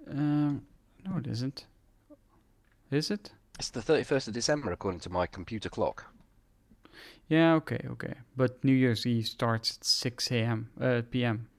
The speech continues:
Speaker 2: Why does it?
Speaker 1: Right?
Speaker 2: The eve is just, but the eve just means the day before. It doesn't actually mean
Speaker 1: <laughs>
Speaker 2: the evening.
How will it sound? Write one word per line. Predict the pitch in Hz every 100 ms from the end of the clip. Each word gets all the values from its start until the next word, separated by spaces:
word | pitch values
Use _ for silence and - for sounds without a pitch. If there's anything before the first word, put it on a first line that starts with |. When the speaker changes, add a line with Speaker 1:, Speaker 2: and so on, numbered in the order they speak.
| -
Speaker 2:
Why | 349
does | 240 117
it? | 104 87 _ _ _ _ _ - _ - -
Speaker 1:
Right? | 180 202
Speaker 2:
The | 285 208
eve | 214 131
is | 110
just, | - 147 -
but | 110
the | 110
eve | 175 208
just | - 95
means | 85
the | -
day | 85 92 92
before. | 92 - 233 90
It | -
doesn't | 110 104
actually | 92 - 92
mean | 90 95 117
Speaker 1:
<laughs> | 175 139 110
Speaker 2:
the | 160 -
evening. | 156 117 - 147